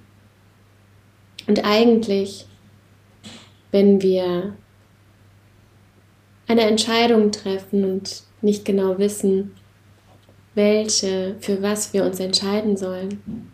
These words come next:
dann zerdenken wir das ganz oft. Dabei wissen wir es eigentlich schon längst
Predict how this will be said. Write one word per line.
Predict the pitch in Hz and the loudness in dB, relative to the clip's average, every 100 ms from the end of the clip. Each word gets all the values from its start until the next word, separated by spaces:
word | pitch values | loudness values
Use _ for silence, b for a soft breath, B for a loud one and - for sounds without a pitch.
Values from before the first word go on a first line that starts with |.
| - _ _ _ _ _ - | -20 _ _ _ _ _ -2
dann | 262 254 | 2 2
zerdenken | 220 208 240 262 226 | 2 4 6 4 4
wir | 202 | 2
das | 196 190 - | 2 -4 -6
ganz | 185 185 - | -8 -8 -8
oft. | 196 202 - - _ _ _ _ _ _ _ _ _ _ _ _ _ - - | -10 -10 -16 -20 _ _ _ _ _ _ _ _ _ _ _ _ _ -18 -2
Dabei | 202 190 185 180 185 214 - _ _ _ | 2 2 2 -2 -4 -10 -14 _ _ _
wissen | - 220 220 196 | 0 0 2 2
wir | 185 | 2
es | 185 | 0
eigentlich | 180 180 180 185 175 | -4 -4 -4 -4 -4
schon | - 175 | -4 -6
längst | 175 180 185 - - | -6 -8 -10 -16 -20